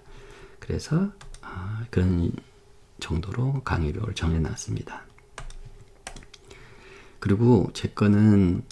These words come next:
아, 다른 강의는 들으시고 뭐 한 개만 건져도 된다는 게 아니고, 그건 잊어버리는 거잖아요, 나머지를. 그 기억할 수 있는 거 하나만 기억하고 나머지 다 잃어버리는 강의인데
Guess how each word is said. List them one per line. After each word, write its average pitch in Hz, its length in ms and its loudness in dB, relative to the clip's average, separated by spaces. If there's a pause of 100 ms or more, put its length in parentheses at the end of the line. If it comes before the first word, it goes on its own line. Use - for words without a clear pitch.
(220)
아, 87 480 -6 (360)
다른 - 280 4
강의는 80 560 4
들으시고 - 480 2
뭐 80 160 0
한 - 280 2
개만 131 300 6
건져도 90 340 0
된다는 76 680 0
게 104 120 2
아니고, 107 580 2 (240)
그건 113 140 10
잊어버리는 98 480 6
거잖아요, 78 400 -4
나머지를. 85 640 2 (380)
그 - 120 -10
기억할 107 380 4
수 - 140 0
있는 87 120 6
거 - 80 -2
하나만 120 360 4
기억하고 - 440 -2
나머지 87 320 0
다 - 100 -2
잃어버리는 98 640 2
강의인데 85 540 -2